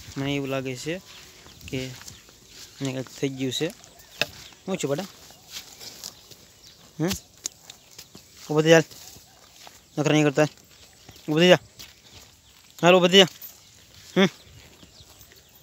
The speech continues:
મને લાગે કે આને કંઈક ખવાઈ ગયું છે એટલે જરતું નહીં છે. આગળ જો આ ઊભો થઈ ગયો. હવે ત્રણ સેકન્ડથી પાંચ second હું આગળ તે ગમે તે બેસી જાય.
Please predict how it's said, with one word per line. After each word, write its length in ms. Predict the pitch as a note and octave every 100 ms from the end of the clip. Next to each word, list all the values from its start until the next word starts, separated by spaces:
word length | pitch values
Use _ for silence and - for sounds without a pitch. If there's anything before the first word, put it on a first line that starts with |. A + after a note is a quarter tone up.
| - - - - - - - -
મને 200 | C3+ C3+
લાગે 260 | C#3 C#3 C3+
કે 120 | -
આને 140 | C#3 C3+
કંઈક 200 | C3 B2 - - - -
ખવાઈ 220 | F#3 F#3+
ગયું 200 | C3 B2+
છે 140 | B2+ C3
એટલે 340 | C3 C3 C3 C3
જરતું 480 | C3+ C3 B2+ - D3
નહીં 200 | D#3 C#3
છે. 180 | A2+ C#3 F#3 - - - - - -
આગળ 160 | B2 C3 B2+
જો 120 | B2
આ 100 | B2+
ઊભો 240 | B2+ B2+ B2+
થઈ 140 | C3+
ગયો. 200 | B2+ C#3 C3+ - - - -
હવે 100 | B2+
ત્રણ 260 | - C#3 D3+
સેકન્ડથી 480 | - D3 C#3 C3 C3
પાંચ 200 | C#3 C3
second 320 | - B2+ A#2+
હું 200 | B2 B2
આગળ 140 | A#2+
તે 120 | A2+
ગમે 360 | A#2+ C3+ C#3 C#3
તે 120 | B2+
બેસી 260 | A#2 A#2 A#2
જાય. 260 | A#2 A2